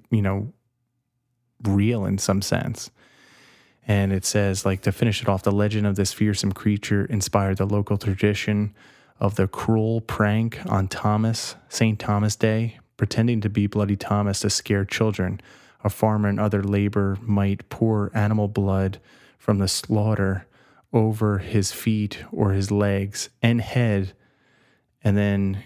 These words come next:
go scare his own children or per-, perhaps the neighborhood kids."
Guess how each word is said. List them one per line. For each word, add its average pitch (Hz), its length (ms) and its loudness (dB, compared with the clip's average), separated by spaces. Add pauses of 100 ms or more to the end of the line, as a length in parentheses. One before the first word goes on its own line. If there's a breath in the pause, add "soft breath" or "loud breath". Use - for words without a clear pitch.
(120)
go 101 180 2
scare 101 400 2
his 98 120 0
own 98 200 2
children 104 460 0
or 101 120 0
per-, 104 240 -6 (100)
perhaps 101 600 0
the 104 220 0
neighborhood 101 580 0
kids." 101 500 -2